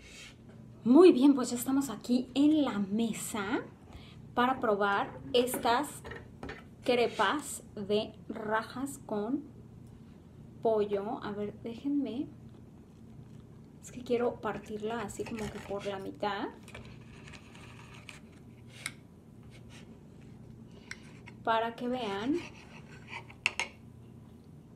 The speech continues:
el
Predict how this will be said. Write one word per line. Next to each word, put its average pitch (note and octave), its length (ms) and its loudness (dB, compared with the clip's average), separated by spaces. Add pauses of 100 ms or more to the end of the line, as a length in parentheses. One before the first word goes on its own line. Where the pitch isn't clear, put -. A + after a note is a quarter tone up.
(2250)
el A#3 400 2